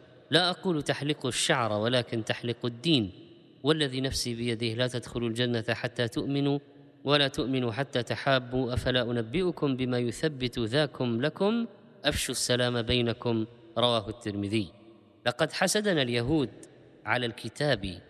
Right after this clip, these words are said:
القرآن، وعلى النبي صلى الله عليه وسلم، وعلى السلام، وعلى التأمين، وعلى يوم الجمعة. "أم يحسدون الناس على ما آتاهم الله من فضله؟" وهؤلاء الكفار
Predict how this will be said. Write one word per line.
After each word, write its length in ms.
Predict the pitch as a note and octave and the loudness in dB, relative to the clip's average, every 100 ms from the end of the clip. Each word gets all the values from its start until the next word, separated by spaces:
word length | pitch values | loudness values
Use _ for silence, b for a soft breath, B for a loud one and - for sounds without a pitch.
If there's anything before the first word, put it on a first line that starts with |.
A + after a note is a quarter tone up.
| - | -6
القرآن، 680 | A2+ - B2 A#2+ C#3 B2 G2 - | -4 0 -2 0 2 2 0 -4
وعلى 280 | A#2+ A2+ A#2 | 0 2 2
النبي 520 | A#2 A#2 A#2+ D#3 A#2 | -2 -2 -2 -4 -4
صلى 280 | G#2 G#2+ A2 | -6 -6 -4
الله 300 | A2+ B2+ A#2 | 0 0 0
عليه 200 | A2+ A2+ | -2 -4
وسلم، 480 | A2 - C3 G#2 F2 | -4 -2 -2 -4 -6
وعلى 300 | A2 A#2+ A#2+ | -2 0 0
السلام، 640 | A#2+ - A#2 A#2+ C#3+ A#2 F#2+ - - - - | -2 -2 -2 0 0 0 -4 -8 -20 -12 0
وعلى 280 | A#2+ C3 | 2 2
التأمين، 800 | C3 - C#3+ - B2+ E3+ C3+ G2+ | -2 -2 -2 -2 2 4 2 0
وعلى 380 | A2 A2+ B2+ B2+ | 0 0 2 2
يوم 220 | C#3+ C#3+ | 0 0
الجمعة. 600 | C#3 B2+ G3+ F#3+ A#2 G#2+ - - - - - - - _ _ _ - | -2 0 2 4 2 0 -6 -20 -20 -20 -20 -20 -20 _ _ _ 0
"أم 120 | C3+ | 2
يحسدون 520 | C#3 - - C3 C3+ B2+ | 2 0 -2 -2 0 0
الناس 360 | B2 C3 - | 2 0 2
على 280 | A#2 A#2+ A#2+ | 2 2 2
ما 240 | A#2+ A#2 | 0 -2
آتاهم 380 | A#2+ B2+ A#2+ A#2 | 0 0 2 0
الله 320 | A2+ A#2 A2+ | 0 2 2
من 140 | A2+ G#2+ | 0 -2
فضله؟" 440 | - A2+ C3 F#3+ F#3+ - - - - - _ _ | -4 -4 -2 -2 -4 -18 -20 -20 -20 -20 _ _
وهؤلاء 580 | A2+ A#2 F3 D#3 F3 E3+ | -2 2 2 2 2 2
الكفار 680 | C#3+ - B2+ - D#3+ F#3+ | 0 -4 -6 0 2 2